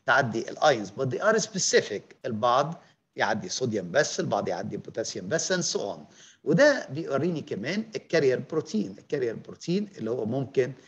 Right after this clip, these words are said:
يجمع ايونز ويبتدي يعمل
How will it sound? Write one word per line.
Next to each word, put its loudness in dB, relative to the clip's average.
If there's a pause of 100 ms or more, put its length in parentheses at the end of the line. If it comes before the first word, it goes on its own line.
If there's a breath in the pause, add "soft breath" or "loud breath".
(200 loud breath)
يجمع 0 (220)
ايونز 2
ويبتدي -4
يعمل -4